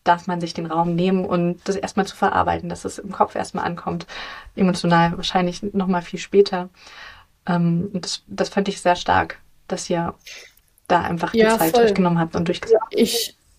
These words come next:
Speaker 2: wenn ich dir da kurz ins Wort fallen darf, ähm, bevor ich das wieder
Speaker 1: Ja.
Speaker 2: vergesse, ich hab mir vorgenommen, das auf jeden Fall zu erwähnen. Ähm,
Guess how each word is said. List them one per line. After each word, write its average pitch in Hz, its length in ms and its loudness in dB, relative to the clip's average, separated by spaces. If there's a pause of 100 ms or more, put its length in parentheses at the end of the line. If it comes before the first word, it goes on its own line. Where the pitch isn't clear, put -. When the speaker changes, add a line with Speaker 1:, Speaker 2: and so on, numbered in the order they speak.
(200)
Speaker 2:
wenn 208 200 4
ich 196 120 -2
dir 190 160 4
da 185 160 4
kurz 196 220 -4
ins 185 160 -2
Wort 226 160 0
fallen 185 300 0
darf, 180 360 -2 (320)
ähm, 185 480 2 (280)
bevor 208 240 2
ich 202 80 0
das - 160 -6
wieder 202 120 4
Speaker 1:
Ja. - 20 8
Speaker 2:
vergesse, 202 420 4
ich 175 80 -6
hab 202 80 -2
mir 196 140 -4
vorgenommen, 202 360 0
das 190 160 -4
auf 185 100 -4
jeden 208 160 4
Fall 190 180 0
zu 185 140 -4
erwähnen. 190 440 -4 (400)
Ähm, 196 600 2